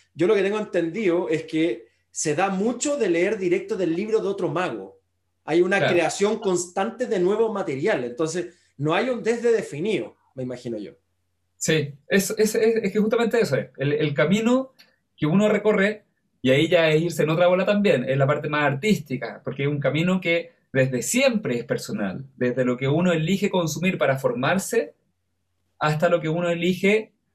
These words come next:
Speaker 2: comunicar, ¿cierto? O sea, yo, yo elijo mi repertorio, pero también estoy eligiendo desde dónde leo, desde dónde investigo. Eso yo diría que en términos así muy generales. Como ha pasado el tiempo y, y, y ahora,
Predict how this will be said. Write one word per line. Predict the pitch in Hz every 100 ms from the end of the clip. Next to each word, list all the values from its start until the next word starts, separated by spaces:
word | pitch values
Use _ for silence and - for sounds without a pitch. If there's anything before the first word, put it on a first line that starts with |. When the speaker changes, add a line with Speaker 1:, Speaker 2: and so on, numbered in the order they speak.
| _ _ _ _
Speaker 2:
comunicar, | 175 170 214 214 139 - _ _ _
¿cierto? | - 147 202
O |
sea, | 147
yo, | 139 156
yo | 143 160
elijo | 160 180 185
mi | 180
repertorio, | 165 147 - 185 208 247 - _ _ -
pero | 143
también | 147 170
estoy | 185 196 190
eligiendo | 185 180 190 202 220 240 - _ _
desde | 147 139
dónde | 151 175 165
leo, | 165 202 208 220 -
desde | 139 135
dónde | 147 160
investigo. | 151 - 180 110 - _ _ _ _ _ _ _ _ _ _ _ _ _ _ _ _ _ _ _ -
Eso | 185 196 208 214 _
yo | 143
diría | 147 160
que |
en | 156
términos | 160 160 147
así |
muy | 160 165
generales. | 180 135 98 _ _ _ _ _ _ _
Como | - 123 147
ha | 247
pasado | 233 226 220
el | 214
tiempo | 226 170 120 110 110 107 -
y, | 127 127 127
y, | 127 123 123 123
y | 127 123
ahora, | 135 202 165 131 135 135